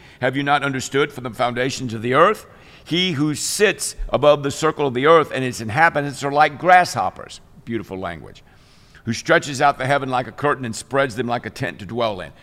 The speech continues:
So he's comparing and contrasting idol worshipers.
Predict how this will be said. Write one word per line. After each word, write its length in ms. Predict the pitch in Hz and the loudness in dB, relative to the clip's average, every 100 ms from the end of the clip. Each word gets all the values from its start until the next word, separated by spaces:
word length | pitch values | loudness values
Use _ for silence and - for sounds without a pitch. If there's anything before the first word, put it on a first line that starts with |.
| - | -20
So 160 | - 147 | -8 -4
he's 160 | 139 - | -4 -6
comparing 600 | 135 120 143 185 202 180 | -10 -4 2 4 4 -4
and 120 | 156 | -4
contrasting 800 | 143 147 135 - 117 - 117 - | -2 -2 -2 -4 -4 -6 -10 -6
idol 260 | 107 113 107 | -4 -4 -6
worshipers. 640 | 98 80 - - 50 - | -10 -14 -16 -20 -20 -20